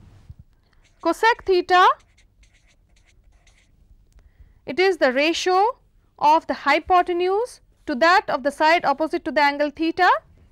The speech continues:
that is five upon three. From here also we can find out cosec theta, because we know that cosec theta is reciprocal of sine theta.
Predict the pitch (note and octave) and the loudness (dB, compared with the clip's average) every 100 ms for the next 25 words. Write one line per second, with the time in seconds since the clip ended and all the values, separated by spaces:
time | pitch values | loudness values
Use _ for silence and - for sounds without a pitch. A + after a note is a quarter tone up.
0 | _ B3+ B3 B3 B3 B3 _ _ _ - | _ -4 -2 -2 -4 -6 _ _ _ -4
1 | D4 D#4+ F#4+ F4 - A#3+ G#3 G#3 - E4+ | 0 2 2 -2 -4 -4 -6 -6 -6 -4
2 | A#4 _ _ _ D#4+ D#4+ F4+ G#4+ A#4 G#4+ | -6 _ _ _ -2 0 2 4 4 0
3 | G#4+ G4 G4 F4+ F4 F4 F4 - E4 E4+ | 0 0 -2 -2 -2 2 0 0 -6 -4
4 | E4 - D#4 G#4+ A#4 F4+ D#4 C#4+ D4+ E4 | -6 -6 -4 -2 -2 -2 -2 0 -2 -2
5 | A3+ F#4+ D4 - D4 E4 D#4+ D4+ C#4+ D4 | -4 -2 -4 -4 -4 -4 -6 -10 -4 -2
6 | C#4+ F#4 _ _ - A#3 A3+ D4 G4 F4+ | 0 -2 _ _ -12 -8 -4 -2 -4 -2
7 | E4+ D#4+ D4+ B3 - C4 A#3 A3 A3 G3 | -4 -2 -2 -4 -4 -6 -6 -8 -12 -8
8 | B3 | -2